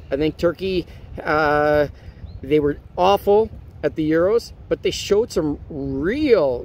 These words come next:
grit and talent, winning in Netherlands, finishing ahead of Erling Haaland and Norway. So the upset is in the making, but we've got Italy, Ma-, Northern Macedonia. Northern Macedonia, some people are thinking they're gonna beat Italy. I just don't think that's gonna happen.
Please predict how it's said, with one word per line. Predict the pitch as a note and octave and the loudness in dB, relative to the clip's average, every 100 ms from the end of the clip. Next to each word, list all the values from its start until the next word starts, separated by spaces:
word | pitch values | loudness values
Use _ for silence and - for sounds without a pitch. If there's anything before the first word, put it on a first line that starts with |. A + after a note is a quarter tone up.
| - | -6
grit | B2+ F3 A3+ B2 | -2 0 0 -6
and | B2 | -6
talent, | - D#3+ F#3+ E3 D#3 | -2 2 2 0 -2
winning | E3+ G3+ E3+ C#3 | 0 0 0 -2
in | C3+ C3 C3+ - - | -4 -4 -6 -10 -4
Netherlands, | C#3 D#3 E3+ F3+ F#3 E3+ - - - - - - - - - - - | 2 4 4 2 0 -4 -10 -18 -20 -14 -14 -14 -20 -20 -18 -16 -2
finishing | F3+ G3+ F3 C3 | 0 0 0 -4
ahead | F#2+ C#3+ F3+ | -2 0 2
of | A#2 - | 0 0
Erling | D3+ E3+ C3 | 0 2 0
Haaland | D3 E3+ F3+ D3+ | 0 2 0 -2
and | A#2 | -2
Norway. | A#2 D3+ F3 E3+ E3+ D#3 - - - - - - | 0 2 4 4 4 0 -10 -14 -12 -10 -10 -10
So | - D#3 D#3+ - | 2 4 4 0
the | C#3+ F#3 | -2 -2
upset | G#3+ A3 F3 | 0 -2 -2
is | D#3 | -2
in | D3+ | -2
the | C3+ | 0
making, | C3 B2+ C#3 C3+ C#3 - - | -2 -4 -6 -8 -8 -14 -8
but | C#3+ | -4
we've | D3 C3+ | -2 2
got | D3 C#3 | 2 4
Italy, | G3+ B3 A3+ | 2 4 4
Ma-, | F3 F#3+ | 2 2
Northern | E3 E3 D#3 | 2 4 2
Macedonia. | D3+ C#3+ - B2+ C3+ C#3+ C#3+ | 0 0 -2 -2 0 2 0
Northern | D3+ F#3+ D#3 | 0 0 0
Macedonia, | C#3+ D3 C3 B2+ C3 C3+ C3 B2+ | -2 -2 -2 0 0 0 -2 -6
some | - E3+ F3 | -4 -2 0
people | E3 - | -2 2
are | B2+ | 0
thinking | B2+ B2+ B2 | 0 -4 -2
they're | A#2+ | -2
gonna | A#2 | -4
beat | A#2+ C3 | -4 0
Italy. | C3 C3 C3 | 0 2 -2
I | C3+ C#3 | 0 0
just | C3 A#2+ | 0 0
don't | B2 A2+ | -2 -2
think | A#2+ | -4
that's | A#2 - | -4 -4
gonna | A#2+ | -4
happen. | A2+ C#3+ D3 C#3+ | -2 -2 0 0